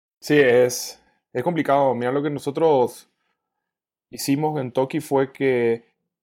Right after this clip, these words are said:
resistimos la urgencia de contratar a alguien que,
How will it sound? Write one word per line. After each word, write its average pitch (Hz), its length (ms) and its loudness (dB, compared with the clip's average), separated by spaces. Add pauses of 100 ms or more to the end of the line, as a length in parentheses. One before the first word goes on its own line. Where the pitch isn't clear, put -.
(500)
resistimos 135 500 -2
la 143 100 4
urgencia 139 840 -2 (240)
de 127 100 -2
contratar 127 380 -2
a 123 140 4
alguien 131 360 -4
que, 113 560 -8